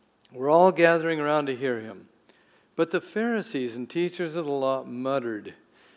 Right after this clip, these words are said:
'This man welcomes sinners and eats with them.' Then Jesus told this parable.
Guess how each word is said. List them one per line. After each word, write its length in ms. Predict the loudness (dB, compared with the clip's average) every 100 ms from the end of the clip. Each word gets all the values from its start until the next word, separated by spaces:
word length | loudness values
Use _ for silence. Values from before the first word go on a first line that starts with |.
| _ _
'This 220 | -6 -4
man 200 | -6 -4
welcomes 360 | -4 -6 -10 -14
sinners 400 | -10 -8 -8 -10
and 80 | -10
eats 220 | -10 -12
with 120 | -16
them.' 300 | -16 -16 -20 _ _ _ _ _ -20 -20 _
Then 180 | -2 -2
Jesus 480 | 0 0 0 -4 -2
told 260 | -2 0
this 200 | 0 -4
parable. 500 | -4 -4 -4 -6 -14